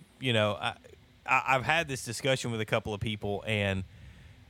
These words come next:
I will slightly defend Joel Osteen in this, and, and, and please don't hear this as any type of endorsement of Joel Osteen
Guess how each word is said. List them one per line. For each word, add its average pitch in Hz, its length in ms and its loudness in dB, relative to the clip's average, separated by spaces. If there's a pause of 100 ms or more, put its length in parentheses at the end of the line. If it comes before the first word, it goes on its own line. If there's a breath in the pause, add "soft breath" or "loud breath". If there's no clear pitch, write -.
(260 soft breath)
I 156 160 6
will 147 460 4
slightly 143 680 0
defend 131 480 2
Joel 123 240 6 (160)
Osteen 131 520 0
in 123 180 2
this, 123 400 0
and, 107 200 0
and, 107 340 0
and 113 160 -2
please 147 260 4
don't 117 180 2
hear 113 120 0
this 104 200 -4
as 101 160 -4
any 127 220 2
type 117 240 2
of 101 120 -2
endorsement 101 500 -2
of 92 80 -6
Joel 95 320 0
Osteen 90 300 -4